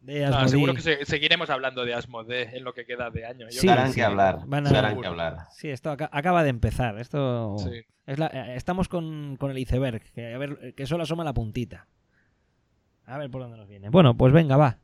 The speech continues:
Speaker 1: Eh, demos recorrido al año que acaba de entrar,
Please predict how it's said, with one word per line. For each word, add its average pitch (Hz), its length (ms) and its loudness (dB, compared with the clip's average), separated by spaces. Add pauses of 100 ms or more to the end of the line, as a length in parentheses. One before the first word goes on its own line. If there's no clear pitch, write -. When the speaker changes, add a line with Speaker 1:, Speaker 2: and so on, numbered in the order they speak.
(120)
Speaker 1:
Eh, 117 420 -2
demos 170 280 8
recorrido 143 380 8
al 131 60 6
año 123 1000 4 (120)
que 120 80 2
acaba 113 260 6
de 104 80 4
entrar, 160 440 6